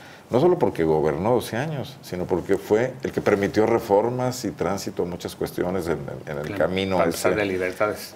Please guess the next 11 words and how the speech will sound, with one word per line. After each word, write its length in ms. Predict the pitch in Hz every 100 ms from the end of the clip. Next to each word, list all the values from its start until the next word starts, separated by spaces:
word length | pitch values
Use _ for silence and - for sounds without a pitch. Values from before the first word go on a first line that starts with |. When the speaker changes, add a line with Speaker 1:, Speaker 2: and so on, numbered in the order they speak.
| -
Speaker 1:
de 80 | 80
apertura, 800 | 78 82 71 - 120 131 123 120
¿no? 240 | 110 123
Speaker 2:
Ujú. 80 | 127 - 113 104
Speaker 1:
Por 120 | 101
su 180 | - 90
trayecto 580 | - 78 87 98 101 107
en 60 | 90
el 60 |
siglo 420 | 85 90 87 82
veinte. 560 | 82 98 110 - 113